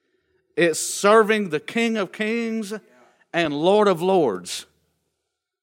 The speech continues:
And he said, "Having made known unto us the mystery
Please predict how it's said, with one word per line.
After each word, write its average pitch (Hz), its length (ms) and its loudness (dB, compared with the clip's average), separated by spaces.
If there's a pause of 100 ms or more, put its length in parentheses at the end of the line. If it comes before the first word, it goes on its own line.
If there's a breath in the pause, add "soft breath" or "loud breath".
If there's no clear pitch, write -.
(560)
And 170 80 2
he 175 80 4
said, 196 260 4
"Having 180 680 2
made 202 240 6
known 202 340 4
unto 190 160 4
us 202 140 4
the 156 120 0
mystery 180 840 0